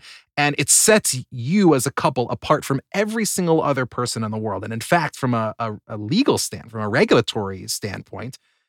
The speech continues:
it's at that moment when kiddushin occurs, when sanctification occurs, that the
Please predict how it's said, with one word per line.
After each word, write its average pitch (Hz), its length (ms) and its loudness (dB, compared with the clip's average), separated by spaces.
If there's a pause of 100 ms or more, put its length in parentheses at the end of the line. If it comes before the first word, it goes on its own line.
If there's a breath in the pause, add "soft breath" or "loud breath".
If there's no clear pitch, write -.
(220)
it's 151 140 2
at 120 120 2
that 190 260 6
moment 139 460 4
when 117 220 0
kiddushin 143 580 0
occurs, 160 460 0
when 113 100 -2
sanctification 117 720 -4
occurs, 170 460 0 (300 soft breath)
that 123 380 2 (300)
the 113 560 -2